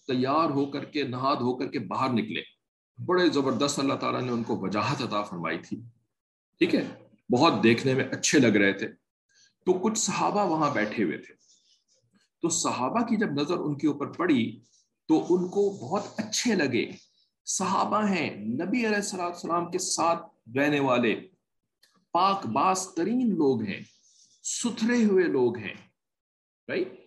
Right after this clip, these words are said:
جنت کی بشارتیں ان کو ملی ہوئی ہیں قرآن مجید کے اندر،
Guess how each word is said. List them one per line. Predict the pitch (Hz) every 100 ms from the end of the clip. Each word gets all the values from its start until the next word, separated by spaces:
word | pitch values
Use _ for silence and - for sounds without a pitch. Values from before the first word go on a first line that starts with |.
| _ _ _ _ _ _ _
جنت | 110 170 190 226 -
کی | 220 131
بشارتیں | 165 - 190 226 226
ان | 220 190
کو | 185
ملی | 160 147 139
ہوئی | 123 113
ہیں | 85 - _
قرآن | 131 147 151
مجید | 143 165 220 -
کے | 170
اندر، | 151 143